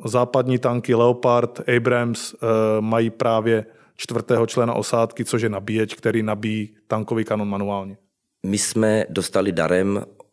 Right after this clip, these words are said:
Speaker 2: z Německa tanky Leopard dvě A čtyři, které předtím byly,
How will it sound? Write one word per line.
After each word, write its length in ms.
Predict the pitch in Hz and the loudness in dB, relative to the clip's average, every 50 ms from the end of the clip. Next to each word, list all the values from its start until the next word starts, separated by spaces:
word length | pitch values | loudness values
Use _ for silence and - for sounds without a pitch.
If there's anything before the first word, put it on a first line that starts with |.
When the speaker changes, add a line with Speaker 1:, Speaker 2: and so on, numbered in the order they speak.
| _ _ - | _ _ -14
Speaker 2:
z 100 | - - | -8 -4
Německa 580 | 87 87 87 95 90 - - - - 95 90 | -2 -2 0 -2 -2 -4 -6 -4 -2 -2 -2
tanky 580 | - - 90 85 87 85 - - 92 90 85 - - | 0 -2 -2 -2 -2 -4 -2 -2 0 0 0 0 0
Leopard 580 | 76 82 82 82 80 - 85 82 82 80 - | 0 2 2 2 0 0 -2 -2 -2 -4 -10
dvě 240 | 58 - 85 85 80 | -10 -6 -4 -4 -2
A 80 | 73 73 | -4 -4
čtyři, 420 | - - - 76 - 78 98 120 | -6 -6 -8 -6 -4 -2 -4 -4
které 320 | - - - - 80 78 76 | -6 -6 -4 -2 -2 -2 -2
předtím 420 | - - 76 - - 82 82 78 | -4 -8 -10 -6 -6 -4 -4 -2
byly, 260 | 82 80 82 80 76 | -2 0 0 0 -2